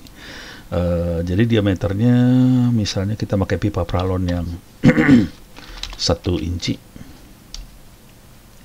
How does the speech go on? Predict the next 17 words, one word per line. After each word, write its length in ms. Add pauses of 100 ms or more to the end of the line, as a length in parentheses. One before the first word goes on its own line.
(880)
Oke. 400 (1160)
Panjangnya 440
satu 240
inci. 440 (920)
Lilitannya 440
sepuluh. 440 (1500)
Dapatnya 320
berapa? 320 (2250)
Tujuh, 320
satu 240
koma 240
tujuh 300
mikrohenry. 640 (560)
Oke. 180 (480)
Kita 240
butuhnya 320
empat. 320